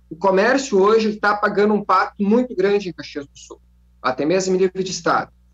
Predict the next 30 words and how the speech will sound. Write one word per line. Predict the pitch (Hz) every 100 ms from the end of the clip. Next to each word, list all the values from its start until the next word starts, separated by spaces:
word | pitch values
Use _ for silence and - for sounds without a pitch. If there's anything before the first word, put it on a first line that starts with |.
| _ _ -
Existe | 151 208 262 247
uma | 240
desigualdade | 208 220 220 - 214 220 233 -
social | 220 208 214 226 226
nesse | 208 -
contexto. | 160 156 120 - _ _ _ _ _ -
Acho | 127 175 202 214
que, | - 214
assim, | 214 214 208 170
ó, | 120 - _
mostra-se | 160 208 262 277 277 262 254 247
que | -
o |
comércio | - 214 214 -
fechado | 196 185 196 196 208
não | 208 226
está, | 226 - 185 202 202 _ _ -
ah, | 170 160 165 160 156 -
ah, | 127 - _ -
ele, | - 214 214
ele | 208 226
tá | 226 226
sendo | 214 269 269
responsável | 254 254 254 220 214 233 254 226
por | - 165
tudo. | 143
O | - _ _ _ _
que | 202
que | 220
acontece? | 226 220 208 175 151 - -